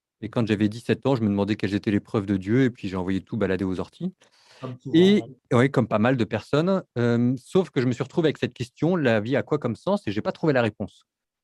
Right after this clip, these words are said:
Speaker 2: Ouais.
Speaker 1: Et, euh, quand j'avais dix-sept, puis dix-huit,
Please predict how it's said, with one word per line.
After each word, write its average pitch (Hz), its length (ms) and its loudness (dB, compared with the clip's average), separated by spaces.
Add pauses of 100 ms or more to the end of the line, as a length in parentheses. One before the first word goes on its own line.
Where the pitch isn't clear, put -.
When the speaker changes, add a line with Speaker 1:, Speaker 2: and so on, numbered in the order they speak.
(100)
Speaker 2:
Ouais. 117 100 -20 (240)
Speaker 1:
Et, 117 240 4
euh, 104 180 6 (160)
quand 139 160 2
j'avais 113 280 2
dix-sept, 143 600 -2 (400)
puis 127 240 -6
dix-huit, 120 540 0